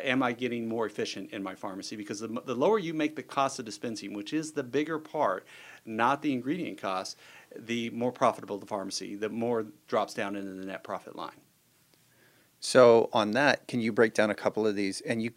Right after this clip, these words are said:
Speaker 2: you use the term marginal cost, where I, I, you know, what jumps out to me is things like, uh, rent, heating, insurance, payroll.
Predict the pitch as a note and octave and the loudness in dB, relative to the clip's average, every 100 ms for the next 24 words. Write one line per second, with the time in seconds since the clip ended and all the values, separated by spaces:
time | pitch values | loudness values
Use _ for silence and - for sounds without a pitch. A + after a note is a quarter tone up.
0 | - - A2+ G#2 G#2+ A2 G2 - G2+ G2 | -14 -6 -4 -4 -4 -4 -4 -2 0 0
1 | F#2 G2 G#2+ A2 G#2 - C#2 - - A2 | 2 4 4 2 -4 0 0 -2 -2 2
2 | A2 - - - - - _ - B2+ - | 2 2 -18 -20 -20 -20 _ 0 0 0
3 | - A3+ C3+ A2+ G#2+ - B2 A#2+ A2 - | -8 -2 2 2 2 2 4 4 4 4
4 | G2+ - G#2 G2 F#2 - G2 F#2+ F2+ F2 | 4 2 0 0 0 -2 -4 2 4 4
5 | - _ _ - F2+ F2 E2+ - - F#2 | -2 _ _ 2 4 4 0 -4 -8 2
6 | G#2 G#2 - - _ - - - - _ | 4 4 0 -8 _ -20 -20 -20 -20 _
7 | _ - - B2 A#2 A2+ A2 G#2+ - - | _ -8 -4 0 0 0 0 -4 -6 -4
8 | G#2+ - A2+ G2+ G2+ - - - _ - | 0 2 4 4 2 0 -6 -8 _ -10
9 | - F2 G#2 A2+ A#2+ B2+ | 0 2 4 8 8 6